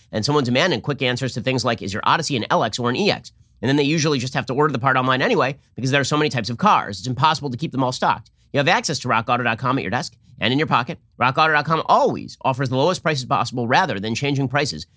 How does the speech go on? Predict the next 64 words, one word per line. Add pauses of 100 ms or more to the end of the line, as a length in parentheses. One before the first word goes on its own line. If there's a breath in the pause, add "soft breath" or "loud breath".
(160)
based
on
what
the
market
will
do
the
way
that (240)
airlines
do. (140)
Why
spend
up
to
twice
as
much
for
the
same
exact
part? (540)
You
know,
for
example, (760)
let's
say,
just (220)
off
the
top
of
my
head,
'cause (100)
this
is
what
I'm
into, (220)
you
needed
a
Delphi
F
G
fourteen
fifty-six
fuel
pump
assembly
for
two
thousand
five
to
two
thousand
ten
Honda
Odyssey.